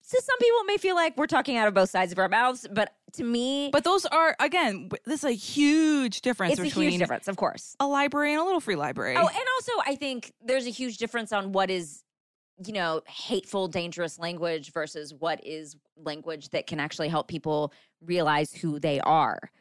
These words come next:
Speaker 1: you know, and is, is a
Speaker 2: Mm-hmm.
Speaker 1: truthful language. I, so I think, look, I, I don't think books that encourage, you know, <laughs> anti-Semitism should be in a Little Free Library, but I do want those to be in my library, public library,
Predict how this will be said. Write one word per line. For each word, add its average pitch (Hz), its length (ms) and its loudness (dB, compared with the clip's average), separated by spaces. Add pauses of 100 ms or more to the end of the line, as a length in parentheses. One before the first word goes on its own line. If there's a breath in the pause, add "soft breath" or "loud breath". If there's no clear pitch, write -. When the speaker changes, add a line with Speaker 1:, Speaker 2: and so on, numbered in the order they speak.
(120)
Speaker 1:
you 208 120 2
know, 208 200 6
and 190 260 0
is, 196 300 0 (120)
is 190 200 2
a - 60 2
Speaker 2:
Mm-hmm. 190 40 -4
Speaker 1:
truthful 190 640 -2
language. 143 540 -4
I, 226 160 0 (220 loud breath)
so 294 140 -2
I 277 120 2
think, 302 240 -6
look, 254 300 2 (540 soft breath)
I, - 120 -6 (280)
I 226 120 2
don't 208 360 0 (180)
think 370 260 -4
books 190 240 0
that - 200 -2
encourage, 170 760 -2
you 196 120 -10
know, 143 240 -6
<laughs> - 40 -16
anti-Semitism 220 920 -2
should 269 240 -6
be 226 100 0
in 175 60 -2
a 208 80 -2
Little 233 220 2
Free 202 180 0
Library, 175 640 4 (340 loud breath)
but 226 220 2
I 240 100 4
do 311 320 2
want 339 240 2
those 277 220 2
to 220 60 -10
be 240 100 2
in 226 60 2
my 202 120 4
library, 175 640 2
public 208 300 0
library, 165 500 -2